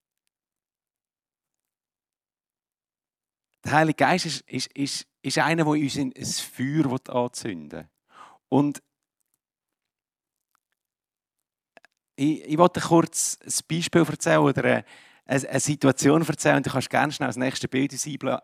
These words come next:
einblenden, oder noch eins weiter, genau. Ein Bild, wo, wo ich vor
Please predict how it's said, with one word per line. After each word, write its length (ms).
einblenden, 380
oder 260
noch 120
eins 200
weiter, 280
genau. 300
Ein 180
Bild, 320
wo, 280
wo 120
ich 160
vor 280